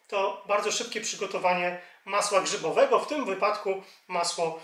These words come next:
z prawdziwków. Jeżeli znajdziecie kanie, no to te nóżki też zabierzcie ze sobą, ususzcie, Z, y, kapeluszy przygotujecie świetne kotlety, czy flaki, czy jakieś inne, y, wyśmienite rzeczy, a z nóżek możecie po wysuszeniu,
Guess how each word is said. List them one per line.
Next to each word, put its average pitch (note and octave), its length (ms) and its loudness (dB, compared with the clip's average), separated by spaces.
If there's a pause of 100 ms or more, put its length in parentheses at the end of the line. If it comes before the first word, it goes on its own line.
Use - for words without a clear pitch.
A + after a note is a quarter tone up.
z - 100 -8
prawdziwków. G3 600 -6
Jeżeli F#3 540 -2
znajdziecie F#3 480 -2
kanie, F#3+ 560 0 (260)
no F#3 100 -6
to F#3+ 100 -4
te F#3 140 -6
nóżki F3+ 400 -4
też - 260 -2
zabierzcie F#3 480 -2
ze D#3 120 -4
sobą, F#3 520 0
ususzcie, F3+ 640 -6 (400)
Z, F3 180 -8
y, E3 680 -6 (360)
kapeluszy F#3+ 520 -6
przygotujecie F3+ 600 -4 (220)
świetne G#3 380 -2
kotlety, A3+ 480 2
czy - 140 -6
flaki, - 420 -8
czy - 120 -4
jakieś E3+ 360 -6
inne, G3 340 0 (280)
y, F3 160 -4
wyśmienite F#3+ 560 -2
rzeczy, E3+ 460 -2
a A3 140 6
z F3 120 -2
nóżek F#3+ 400 2 (520)
możecie B3+ 320 2
po C#4 160 6
wysuszeniu, G#3 680 2